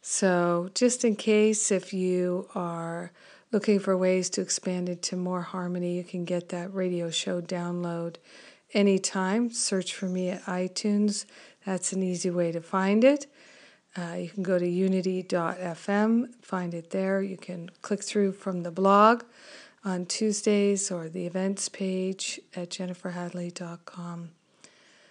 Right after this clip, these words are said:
So I'm wishing you a very beautiful day, loving yourself and loving God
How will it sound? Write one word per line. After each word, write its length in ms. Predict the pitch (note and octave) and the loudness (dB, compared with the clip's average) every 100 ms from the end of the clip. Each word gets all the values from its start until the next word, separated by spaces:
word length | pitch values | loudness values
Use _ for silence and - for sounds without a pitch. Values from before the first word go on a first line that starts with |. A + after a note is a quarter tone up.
| _ | _
So 220 | - G#3+ | 2 4
I'm 100 | G3+ | 8
wishing 480 | A3 A3+ - A3 G#3 | 6 6 4 6 6
you 580 | G3+ G3 F#3+ F#3 F3+ F#3+ | 6 6 6 6 4 2
a 80 | G3 | -6
very 800 | E3+ F#3 F#3+ F#3+ F#3+ F#3 F#3 E4 - | -2 2 4 4 2 0 -2 -6 -8
beautiful 880 | F#3+ F3+ G3 G3+ G3+ - G3+ G3+ G#3 | -2 4 6 6 2 0 -2 0 -4
day, 720 | C4 E3 F3 E3 E3 E3+ E3+ _ - - - _ | -6 -4 -4 -2 -4 -6 -8 _ -20 -20 -20 _
loving 340 | G#3+ G3 F#3+ G3 | 2 4 6 4
yourself 880 | G3+ G3 - F#3 E3 F3 - - - _ - | 2 0 -2 -2 -2 -6 -10 -20 -20 _ -4
and 100 | G3 | 0
loving 300 | F#3 F3+ F3+ | 0 0 -2
God 380 | F3+ E3+ E3+ | -4 -4 -6